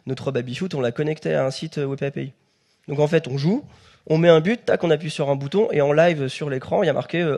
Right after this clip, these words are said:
un zéro, dix zéro, et cetera. Et on peut dire, bah tiens, quand il y a une gamelle, il y a un, il y a un petit son qui dit gamelle, machin, enfin,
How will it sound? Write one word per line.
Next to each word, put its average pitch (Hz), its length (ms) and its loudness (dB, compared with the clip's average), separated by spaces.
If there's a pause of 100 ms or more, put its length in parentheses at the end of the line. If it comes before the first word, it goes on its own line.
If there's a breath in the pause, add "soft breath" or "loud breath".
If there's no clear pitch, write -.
un 143 80 0
zéro, 135 380 -4
dix 143 240 -8
zéro, 131 460 -4
et 135 60 -2
cetera. 131 320 -10 (280 loud breath)
Et 139 60 -8
on 139 40 -2
peut 135 140 -6
dire, 135 180 2
bah 113 140 -2
tiens, 147 240 2
quand 135 80 -2
il 123 80 -2
y - 20 0
a 120 40 -2
une 123 100 -4
gamelle, 127 320 0
il 131 40 -8
y 117 40 -8
a 117 40 -10
un, 110 140 -12 (480 loud breath)
il 139 80 -8
y 139 40 4
a 135 40 4
un 135 80 2
petit 135 160 -8
son 147 180 -6
qui 139 120 -8
dit 127 160 -8
gamelle, 139 480 0
machin, 131 240 -8
enfin, - 180 -12